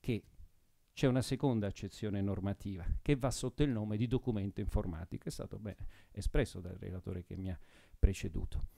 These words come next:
che ovviamente poco ha a che fare con la concezione tradizionale del documento quale res signata e che appunto segue un paradigma diverso. Il documento informatico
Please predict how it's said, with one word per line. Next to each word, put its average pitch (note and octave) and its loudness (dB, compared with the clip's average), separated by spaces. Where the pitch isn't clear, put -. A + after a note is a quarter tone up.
che B2+ 2
ovviamente A2 0
poco - 4
ha G2 0
a - -6
che - -6
fare - 4
con G#2 -2
la G2 -4
concezione G#2 0
tradizionale G2+ -2
del G#2+ -2
documento A2 4
quale G#2 0
res G2+ -2
signata G2 -4
e F#3 4
che - 8
appunto C#3 12
segue B2+ 4
un C#3+ 6
paradigma G2 10
diverso. G#2 0
Il A#2 -4
documento A#2 2
informatico - 0